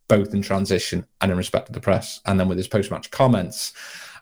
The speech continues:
I think he's gonna be very happy, because I think they were the two things he wanted to see. In particular, I think, you know, he references the high line being something that gets referenced about this team defensively.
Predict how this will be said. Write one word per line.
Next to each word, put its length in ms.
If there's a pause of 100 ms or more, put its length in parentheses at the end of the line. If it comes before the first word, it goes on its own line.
(120)
I 260
think 500
he's 220
gonna 180
be 120
very 220
happy, 460 (280)
because 220
I 80
think 280
they 100
were 120
the 100
two 180
things 260
he 100
wanted 240
to 100
see. 180
In 80
particular, 540
I 80
think, 400 (800)
you 80
know, 60
he 60
references 480
the 80
high 260
line 480
being 280
something 320
that 80
gets 240
referenced 380
about 220
this 180
team 240
defensively. 640